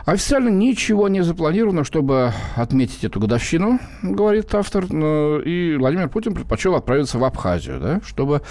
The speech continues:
э, отпраздновать девятую годовщину конфликта в Грузии. Ну, мы все помним эту войну восемь восемь восемь, восьмого августа две тысячи восьмого года.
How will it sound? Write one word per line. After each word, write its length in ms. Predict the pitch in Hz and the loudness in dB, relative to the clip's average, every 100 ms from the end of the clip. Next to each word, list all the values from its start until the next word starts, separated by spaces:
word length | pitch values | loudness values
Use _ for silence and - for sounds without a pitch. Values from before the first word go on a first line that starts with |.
| - - - | -12 -12 -6
э, 260 | 113 104 98 | -2 2 2
отпраздновать 500 | 95 117 127 127 117 | 0 0 0 2 2
девятую 400 | 107 113 123 113 | 2 2 0 0
годовщину 420 | 107 98 - 107 | 0 -2 -2 -2
конфликта 480 | 98 95 87 101 - | -2 -4 -2 -4 -4
в 60 | 101 | -2
Грузии. 300 | 107 90 87 | 0 0 0
Ну, 160 | 135 | 0
мы 40 | 113 | 0
все 160 | 107 | -2
помним 360 | 98 101 92 90 | -2 0 0 0
эту 200 | 85 82 | 0 0
войну 260 | 98 90 | 0 0
восемь 420 | 87 95 87 85 82 | 0 -2 -2 -2 -2
восемь 340 | 80 80 87 | -2 -2 -4
восемь, 340 | 90 175 180 | -2 0 0
восьмого 400 | 139 104 101 98 | -2 -2 -2 0
августа 300 | 90 82 - | 0 -2 -4
две 120 | 87 85 | -4 -2
тысячи 240 | 82 - | -4 -4
восьмого 380 | 85 - 71 65 | -4 -4 -6 -6
года. 300 | 78 101 | -6 -4